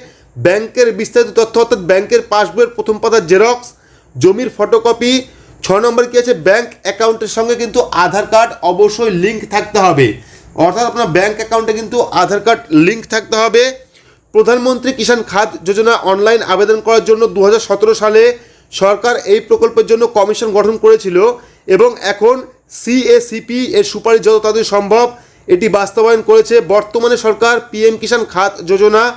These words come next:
দু হাজার বাইশের জন্য অনলাইন আবেদন করার বিষয়ে কোনো রকম বিজ্ঞপ্তি জারি করেনি,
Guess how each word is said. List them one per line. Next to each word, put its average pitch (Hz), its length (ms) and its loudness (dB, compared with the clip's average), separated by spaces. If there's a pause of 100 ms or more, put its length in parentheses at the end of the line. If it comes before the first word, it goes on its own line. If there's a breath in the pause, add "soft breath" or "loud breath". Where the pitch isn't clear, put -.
(520 soft breath)
দু 175 140 4
হাজার 226 280 2
বাইশের 208 380 -2
জন্য 233 160 0 (240)
অনলাইন 208 300 0 (120)
আবেদন 208 340 0
করার 220 240 2
বিষয়ে 220 260 2
কোনো 202 140 2
রকম 214 140 2 (100)
বিজ্ঞপ্তি 160 400 -2
জারি 190 200 2
করেনি, 190 300 2